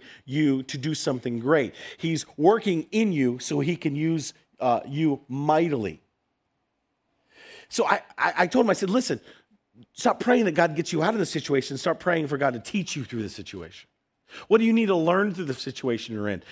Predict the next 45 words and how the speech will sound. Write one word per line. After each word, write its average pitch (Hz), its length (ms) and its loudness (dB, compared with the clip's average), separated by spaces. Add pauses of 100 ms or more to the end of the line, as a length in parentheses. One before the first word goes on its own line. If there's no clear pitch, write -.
(280)
Some 214 200 -2
of 220 60 0
you 180 120 2
are 143 80 2
in 131 160 -2
marriages 165 420 -2
that 123 100 -4
are 113 60 -2
falling 113 300 0
apart. 101 300 -2 (120)
Some 190 160 -2
of 190 80 2
you 185 180 6
are 151 180 6
in 131 100 -4
jobs 165 460 4
that 143 140 6
are 117 100 2
terrible. 101 480 -2 (160)
Some 180 200 0
of 196 80 4
you 196 200 4
are 160 160 6
in 147 80 0
places 165 320 0
that 156 100 4
a 131 60 -2
family 185 480 4
doesn't 147 360 2 (200)
know 151 240 4
God 151 260 8
at 139 100 4
all. 170 200 6
Some 220 220 0
of 233 60 4
you 208 180 4
are 151 200 4
in 143 80 0
deep 170 200 -6
places 160 340 -2
of - 120 -2
pain 170 380 -2
and 127 140 -2
grief. 170 580 -4
And 139 220 -2